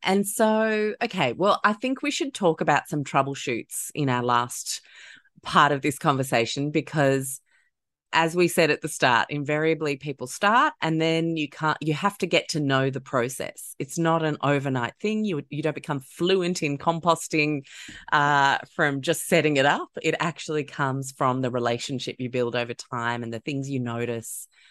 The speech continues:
that your compost or worm farm might need. Um, what would you say are the most common things that can go wrong in the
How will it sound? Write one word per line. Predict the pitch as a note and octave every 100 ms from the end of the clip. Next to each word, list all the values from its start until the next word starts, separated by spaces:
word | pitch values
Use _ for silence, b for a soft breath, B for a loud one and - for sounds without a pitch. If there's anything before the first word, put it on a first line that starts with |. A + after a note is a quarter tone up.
| b _
that | C#3+
your | C3+ B2+
compost | C3 C#3 C3+ B2+ -
or | B2
worm | B2 A#2+
farm | B2+ B2 A#2
might | A#2 A2+
need. | C3+ C#3 B2+ D#2+ E2 B3+ - - b b b b _ _
Um, | D3 C#3+ D3 D3 _ _ _ _ _ _ _ _ _ _ _ _ -
what | G#3+ D4+ -
would | C4+ D4 A3+
you | F#3 F#3+ G3
say | - F#3 D#3+ D#3+ D#3+ -
are | D3
the | C#3+ D3 C3+ _ _ _ _ _ _ _ -
most | E3 E3+ F3 F#3 F3+ -
common | F3 D3+ C#3
things | C#3 C3+ C3+
that | D3
can | - C#3
go | C3
wrong | B2 B2 B2 B2
in |
the | A#2+